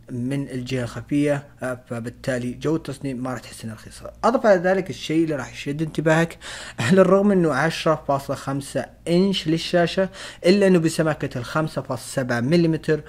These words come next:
وأربعمية وعشرين جرام. إيش يعني هذا؟ هذا يعني إنه تقدر تاخذه معك وتستخدمه لفترات طويلة بيد واحدة بدون أي مشاكل. وزنه جدا جدا خفيف فوق ما تتصورون،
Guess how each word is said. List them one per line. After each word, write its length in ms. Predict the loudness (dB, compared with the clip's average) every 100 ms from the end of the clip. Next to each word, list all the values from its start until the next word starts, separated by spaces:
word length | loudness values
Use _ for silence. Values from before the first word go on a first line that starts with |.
| -16 -4
وأربعمية 480 | -2 0 -2 -4 -4
وعشرين 600 | -6 -6 -8 -6 -6 -6
جرام. 300 | -8 -10 -12 -6 0
إيش 120 | 4
يعني 160 | 6
هذا؟ 340 | 6 4 0 -2 2
هذا 120 | 4
يعني 220 | 6 4
إنه 300 | 4 0 -6 -4
تقدر 300 | -2 2 2
تاخذه 340 | 4 0 0 -4
معك 240 | -6 -10 -14
وتستخدمه 560 | -12 -2 0 0 -2
لفترات 480 | -4 -6 0 0 0
طويلة 240 | 2 2 2
بيد 220 | 0 2
واحدة 420 | 0 2 2 2 -2 -16 -16 0
بدون 420 | 2 4 2 2
أي 220 | 0 -6 -6
مشاكل. 340 | -10 -10 -8
وزنه 340 | -2 -2 -2 -4
جدا 380 | -4 -6 -6 -6
جدا 600 | -6 -6 -8 -8 -6 -6
خفيف 340 | -6 -12 -16 -20 -20
فوق 320 | -2 0 0
ما 320 | -4 -4 -4 -6
تتصورون، 680 | -8 -8 -6 -2 2 2